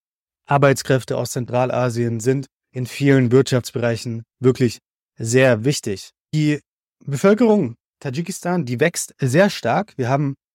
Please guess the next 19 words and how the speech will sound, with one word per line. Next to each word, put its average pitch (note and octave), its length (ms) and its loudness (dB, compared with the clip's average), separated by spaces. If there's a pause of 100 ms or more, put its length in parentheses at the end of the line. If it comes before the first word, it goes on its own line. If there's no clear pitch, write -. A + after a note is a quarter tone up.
(220)
ein B2+ 340 0 (320)
Bevölkerungswachstum B2+ 920 0
von A#2+ 160 -4
zwei C#3+ 200 0
Komma C3 300 -2
zwei C#3 260 0
Prozent C3 480 -2 (1000)
pro C#3+ 480 2 (100)
Jahr. B2 600 2 (300)
Die C3 100 0
Fruchtbarkeitsrate, C3+ 1000 0
die A#2 140 -2
statistische B2+ 600 -8
Fruchtbarkeitsrate, C3+ 960 -6 (340)
auf C#3 140 -6
Englisch C3+ 420 2
Total D3 340 4
Fertility - 580 2
Rate, C#3 340 4